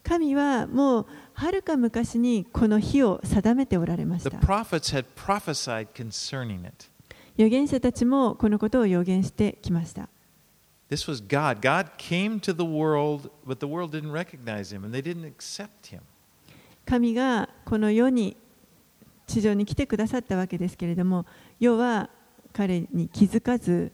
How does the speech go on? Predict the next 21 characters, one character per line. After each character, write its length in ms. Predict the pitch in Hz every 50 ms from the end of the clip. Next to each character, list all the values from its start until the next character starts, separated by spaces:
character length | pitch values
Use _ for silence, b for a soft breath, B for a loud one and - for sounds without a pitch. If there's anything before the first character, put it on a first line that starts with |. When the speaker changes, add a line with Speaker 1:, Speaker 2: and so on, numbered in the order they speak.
| _ _ _ -
Speaker 1:
彼 240 | - 190 180 175
を 60 | 175 170
受 120 | 170 -
け 80 | - 208
入 80 | 214
れ 120 | 214 262 262
る 100 | 240 -
こ 100 | 202 196
と 140 | - 175
が 80 | 165 165
で 100 | - 165
き 140 | - - 170
ま 120 | 165 170
せ 140 | - - 87
ん 80 | 87 -
で 80 | -
し 100 | - -
た。 120 | - - -
Speaker 2:
But 200 | 98 123 120 - - - - _ _ _ _ _ _ _ _ _ _ _ _ _ _ _ _ _ b b b b b b _
he 200 | - - 120 110
saved 680 | 101 - - - - - 120 127 131 131 117 107 -